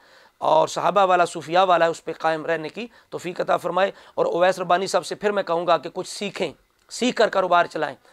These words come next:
चूँकि ये जो आप कारोबार करें, ये दीनी प्रोग्राम है। इस तरह अगर आप करेंगे, आपकी वजह से लो-, जो लोग गुमराह होंगे, क़यामत तक आपको गुनाह जारिया मिलता रहेगा।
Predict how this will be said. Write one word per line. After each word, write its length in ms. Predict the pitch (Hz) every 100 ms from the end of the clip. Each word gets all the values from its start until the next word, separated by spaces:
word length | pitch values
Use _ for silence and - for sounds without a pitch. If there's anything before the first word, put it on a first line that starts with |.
| _
चूँकि 280 | 185 202 208
ये 200 | 202 208
जो 180 | 185 190
आप 380 | - 170 175 - _ -
कारोबार 360 | 185 175 175
करें, 240 | - 214 262
ये 80 | 226
दीनी 300 | 165 226 240
प्रोग्राम 380 | 202 180 180
है। 260 | 175 - _ _ -
इस 140 | 190
तरह 220 | 196 190 - - -
अगर 160 | 175 185
आप 140 | 180
करेंगे, 420 | - 196 202 226
आपकी 300 | 233 208 175
वजह 220 | 208 220
से 120 | 214 202
लो-, 160 | 196
जो 140 | 175 190
लोग 200 | 196 190
गुमराह 240 | 190 208
होंगे, 340 | 202 185 226
क़यामत 640 | 247 - _ - 202 226 226
तक 100 | - - -
आपको 340 | 196 202 214
गुनाह 260 | 196 202 208
जारिया 340 | 185 185 196
मिलता 240 | 190 175 -
रहेगा। 380 | 160 160 160